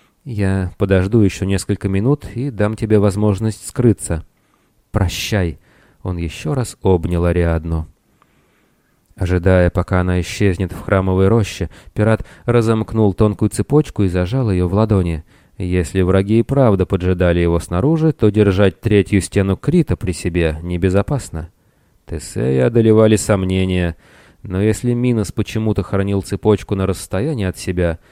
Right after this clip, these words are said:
то и ему следует поступить так же. Минуту спустя пират прошел за небольшой алтарь и склонился к сырому углублению в земле.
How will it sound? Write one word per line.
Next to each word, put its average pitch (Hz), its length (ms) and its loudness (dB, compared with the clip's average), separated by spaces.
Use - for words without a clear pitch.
то 92 180 -6
и 123 160 0
ему 139 420 -2
следует 95 640 0
поступить 90 500 -4
так 87 240 0
же. 76 220 -8
Минуту 143 360 2
спустя 113 640 -2
пират 101 280 -2
прошел 98 520 -2
за 90 120 -4
небольшой 87 540 -2
алтарь 92 540 -4
и - 40 -4
склонился 107 540 -6
к - 80 -12
сырому 107 460 -2
углублению 98 640 -2
в 90 60 -2
земле. 85 480 -2